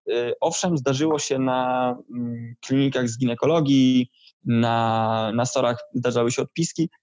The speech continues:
Jest tego trochę. No, tych pacjentów trochę jest. E, naturalnie ułatwiamy sobie życie, używamy szablonów, e, używamy, e, stałych sformułowań, które, które nam odpowiadają w danym przypadku. Mm, takich epikryz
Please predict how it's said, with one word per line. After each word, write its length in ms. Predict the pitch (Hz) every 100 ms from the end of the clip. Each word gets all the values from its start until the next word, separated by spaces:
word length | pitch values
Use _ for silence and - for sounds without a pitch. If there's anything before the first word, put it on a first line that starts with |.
| _ -
Jest 300 | 202 208 -
tego 180 | 151 147
trochę. 340 | 139 117 120
No, 120 | 151
tych 180 | 170 180
pacjentów 460 | 175 190 180 165 -
trochę 300 | 160 139 120
jest. 380 | 131 143 - _ _ _ -
E, 80 | - 127
naturalnie 540 | 139 139 143 147 143
ułatwiamy 320 | 135 139 139
sobie 280 | 135 135 135
życie, 280 | 139 139 120
używamy 360 | 107 110 117 117
szablonów, 640 | 127 127 139 135 120 113 - 101
e, 220 | 113 110 110
używamy, 720 | 113 117 113 117 117 113 117 - - _
e, 140 | - 117
stałych 420 | - 151 151 147
sformułowań, 640 | - 143 143 143 139 135 131 -
które, 460 | 139 131 127 127 123
które 200 | 139 131
nam 180 | 127 127
odpowiadają 680 | - 131 127 131 127 123 120
w 20 |
danym 240 | 120 123
przypadku. 720 | 123 - 123 123 - 123 117 120 _ _ _ _
Mm, 320 | 131 123 123 -
takich 280 | - 143 165 180
epikryz 680 | 151 - 160 175 165 -